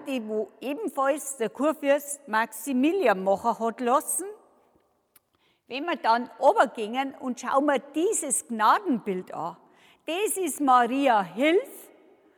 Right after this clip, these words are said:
das ist eine Lukas Granach Kopie und das Original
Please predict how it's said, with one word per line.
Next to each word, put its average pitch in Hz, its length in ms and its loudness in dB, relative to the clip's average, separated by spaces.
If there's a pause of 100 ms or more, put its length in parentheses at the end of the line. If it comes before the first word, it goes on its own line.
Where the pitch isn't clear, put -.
(600)
das 247 240 -2
ist - 300 -6
eine 240 500 2
Lukas 285 640 2
Granach 240 800 2
Kopie 254 480 0 (440)
und 262 280 0
das 262 100 -10
Original 240 920 0